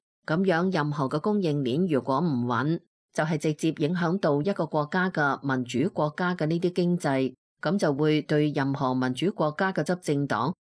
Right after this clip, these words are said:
會形成非常大嘅壓力。不過，東海大學政治系教授邱思怡話，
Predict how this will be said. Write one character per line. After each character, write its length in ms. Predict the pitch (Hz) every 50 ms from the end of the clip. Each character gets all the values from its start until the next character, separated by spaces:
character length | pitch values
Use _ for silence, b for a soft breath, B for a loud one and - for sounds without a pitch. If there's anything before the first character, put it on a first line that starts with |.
| _ -
會 200 | 156 151 151 151
形 240 | 147 139 127 131
成 260 | 127 123 - 135 127 127
非 240 | 127 - 196 196
常 280 | 190 - 160 135 127 123
大 180 | 120 131 123 127
嘅 220 | 127 - 139 135
壓 140 | 143 139 139 131 -
力。 320 | 135 139 135 131 113 127 - _ _ _ _ _ -
不 100 | - 185
過， 340 | 180 - - 160 147 143 147 - _ _ _
東 140 | - 196 196
海 200 | 196 180 143 170
大 260 | 180 - 156 147 143
學 240 | 156 165 156 147 143 -
政 160 | - 170 165
治 120 | 165 -
系 180 | 196 165 139 139
教 220 | - 165 156 156
授 260 | 160 - 156 143 135 139
邱 180 | 151 180 185
思 160 | 185 - -
怡 300 | 185 190 175 147 131 123
話， 380 | 120 127 139 135 127 127 120 123